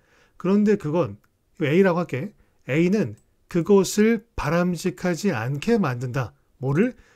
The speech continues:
To commit to existing choices. 기존의 선택들에 전념하는 것을. 자, 그러니까 이 투부정사가 아이엔지,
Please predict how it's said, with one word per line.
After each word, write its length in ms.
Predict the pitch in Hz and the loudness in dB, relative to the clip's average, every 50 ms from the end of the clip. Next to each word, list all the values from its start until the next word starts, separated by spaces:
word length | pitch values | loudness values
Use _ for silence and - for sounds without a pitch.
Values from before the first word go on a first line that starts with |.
| _ _ | _ _
To 120 | - - 139 - | -18 -16 -10 -6
commit 300 | - 190 196 196 190 190 | -2 0 2 0 0 0
to 120 | - 196 | -2 -4
existing 540 | 165 139 151 151 160 143 - - 196 180 143 | -2 -2 -2 -4 -4 -6 -4 -4 -4 -4 -4
choices. 460 | - 214 208 190 - 139 117 - - - _ _ _ _ _ _ _ _ _ - | -2 -2 -2 -2 -2 -6 -6 -6 -10 -14 _ _ _ _ _ _ _ _ _ -18
기존의 680 | - - 175 160 - - 208 202 202 196 202 196 190 | -6 -4 -2 -2 2 4 4 4 6 4 4 2 2
선택들에 920 | 185 - - 226 220 208 202 - 190 170 - - 160 147 165 185 214 214 - _ _ _ _ _ _ | 0 -2 -2 -2 -2 -2 -2 -2 -2 -4 -2 -4 -2 0 0 0 0 -2 -6 _ _ _ _ _ _
전념하는 960 | - - 143 147 156 156 165 175 180 185 190 170 - - - 196 196 196 190 | -6 -4 -2 -2 0 0 0 0 0 -2 -4 -6 -6 -4 0 2 2 2 0
것을. 380 | 160 131 117 - - 123 104 - _ _ _ _ | -2 -4 -6 -6 -6 -6 -8 -10 _ _ _ _
자, 120 | - 165 160 | -6 -6 -4
그러니까 260 | 143 185 185 196 196 - _ _ _ _ - | -2 -2 -2 -2 -4 -8 _ _ _ _ -14
이 60 | 160 | -14
투부정사가 800 | 143 - - 214 226 196 208 190 180 151 165 160 156 180 180 180 - - | -8 -6 -4 -2 0 0 0 -2 -2 -2 -4 -2 -2 -2 -4 -4 -6 -6
아이엔지, 580 | 135 135 156 170 170 160 147 123 - 120 107 | -4 -2 0 0 0 -2 -4 -6 -8 -10 -10